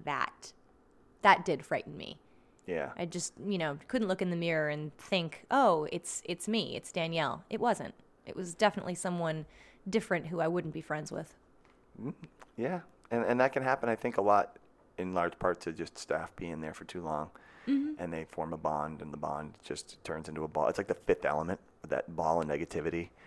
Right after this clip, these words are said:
Speaker 1: Yeah.
Speaker 2: that's coming, and then the more they shoot fucking rockets at it, the
Speaker 1: And you
Speaker 2: bigger it
Speaker 1: feed
Speaker 2: gets.
Speaker 1: on it,
Speaker 2: And it's like,
Speaker 1: everyone
Speaker 2: "Shit, it's
Speaker 1: feeds on it.
Speaker 2: growing,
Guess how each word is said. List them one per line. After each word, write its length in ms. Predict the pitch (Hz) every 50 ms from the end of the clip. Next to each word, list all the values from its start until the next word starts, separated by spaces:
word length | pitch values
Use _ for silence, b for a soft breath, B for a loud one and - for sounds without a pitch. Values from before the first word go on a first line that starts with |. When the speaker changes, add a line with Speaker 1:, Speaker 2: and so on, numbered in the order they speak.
| B B 185
Speaker 1:
Yeah. 420 | 185 208 208 208 208 208 202 202
Speaker 2:
that's 180 | 202 196 196 196
coming, 300 | 190 - 104 104 107 104
and 160 | 92 85 85
then 140 | 82 87 - -
the 80 | 90
more 160 | 87 90 85 85
they 80 | 87 85
shoot 220 | - - 101 -
fucking 300 | - - - - - 76
rockets 440 | 80 87 90 85 - - 208 - -
at 140 | - 87 90
it, 80 | 190 -
the 60 | -
Speaker 1:
And 100 | 208 202
you 60 | 196
Speaker 2:
bigger 280 | 175 214 196 - - 185
it 40 | -
Speaker 1:
feed 100 | 262 269
Speaker 2:
gets. 300 | 269 269 269 269 277 269 269
Speaker 1:
on 180 | 262 262 254
it, 40 | 254
Speaker 2:
And 20 | 254
it's 40 | 233
like, 20 |
Speaker 1:
everyone 280 | 233 226 240 240 220 214
Speaker 2:
"Shit, 240 | 208 - 254 -
it's 120 | 254 247 247
Speaker 1:
feeds 100 | - -
on 0 |
it. 180 | 214 - - -
Speaker 2:
growing, 340 | 370 392 381 381 370 -